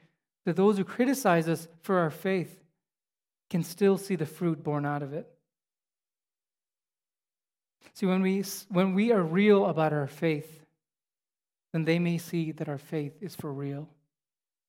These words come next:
And we hope that the people that look down on Christians will be the very same people that will be glorifying God with us when Christ returns. That's why Philippians three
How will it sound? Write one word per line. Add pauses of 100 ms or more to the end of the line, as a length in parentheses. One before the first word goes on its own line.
(1120)
And
we
hope
that
the
people
that
look
down
on
Christians
will
be
the
very
same
people (240)
that
will
be
glorifying
God
with
us (200)
when (140)
Christ
returns. (560)
That's
why
Philippians
three